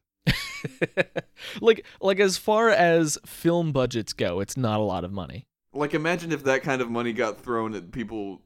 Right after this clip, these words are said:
Speaker 2: complaining about, like, poverty rates. <laughs>
Speaker 1: Oh boy, if only.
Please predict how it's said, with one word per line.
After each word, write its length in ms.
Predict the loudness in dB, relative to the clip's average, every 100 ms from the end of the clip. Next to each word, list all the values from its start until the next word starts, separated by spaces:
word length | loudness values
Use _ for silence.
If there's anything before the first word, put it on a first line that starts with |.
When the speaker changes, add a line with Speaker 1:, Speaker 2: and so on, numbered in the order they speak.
| -14
Speaker 2:
complaining 520 | -10 -6 -6 -4 -4
about, 380 | -2 -2 -2 -6
like, 200 | -8 -4
poverty 340 | -2 -2 -4
rates. 360 | -8 -10 -12 -6
<laughs> 40 | -6 -6 -8 -8 -2
Speaker 1:
Oh 140 | -2
boy, 360 | 0 2 2 4
if 220 | 4 4
only. 400 | 2 0 -2 -10